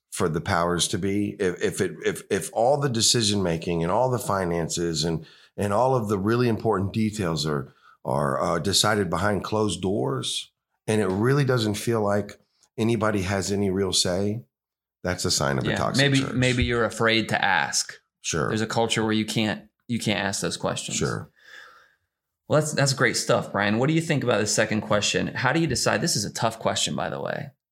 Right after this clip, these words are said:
Speaker 2: says, "How do you decide whether to leave or to stay and work for change?"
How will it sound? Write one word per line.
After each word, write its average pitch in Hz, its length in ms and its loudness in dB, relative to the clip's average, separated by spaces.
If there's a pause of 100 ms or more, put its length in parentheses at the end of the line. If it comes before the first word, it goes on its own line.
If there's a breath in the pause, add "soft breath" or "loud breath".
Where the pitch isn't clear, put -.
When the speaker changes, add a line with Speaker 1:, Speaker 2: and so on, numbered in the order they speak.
(140)
Speaker 2:
says, 110 160 -2
"How 156 180 2
do 196 80 0
you 175 80 2
decide 123 460 2
whether 117 300 4
to 110 120 -4
leave 107 380 0
or 92 60 0
to 85 80 -4
stay 69 580 0 (540)
and 107 180 2
work 107 180 0
for - 140 -6
change?" - 600 -4